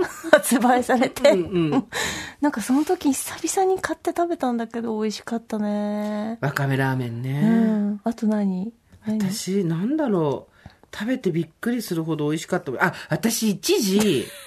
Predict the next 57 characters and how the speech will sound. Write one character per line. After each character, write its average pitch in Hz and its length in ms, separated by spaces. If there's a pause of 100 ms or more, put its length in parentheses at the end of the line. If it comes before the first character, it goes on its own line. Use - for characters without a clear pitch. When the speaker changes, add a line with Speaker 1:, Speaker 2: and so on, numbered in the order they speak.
(240)
Speaker 2:
<laughs> - 440
あ 156 220
の、 143 460
柿 226 360
の 466 80
葉 453 180
寿 349 120
司 156 340 (180)
に 202 280
取 202 240
り 269 40
憑 - 60
か 247 140
れ 190 100
て、 151 380
Speaker 1:
<laughs> - 20
そ - 80
う 339 100
で - 200
し - 140 (100)
ょ。 - 80
Speaker 2:
ほ 226 160
ん 226 120
と。 220 300 (500)
あ 165 120
の、 208 240 (560)
Speaker 1:
な 262 160
か 277 80
な 370 100
か - 20 (560)
取 381 220
り 392 60
憑 - 260
か - 60
れ 359 120
な 359 160
い 277 80
よ 240 120
ね。 220 100
Speaker 2:
柿 392 380
の 427 160
葉 453 240
寿 311 100
司 240 240
は 185 80
結 - 260
構 - 160
簡 349 280
単 349 240
に 320 60
人 339 120
に 311 60
取 285 180
り - 40
憑 - 80
く 208 60
よ。 - 200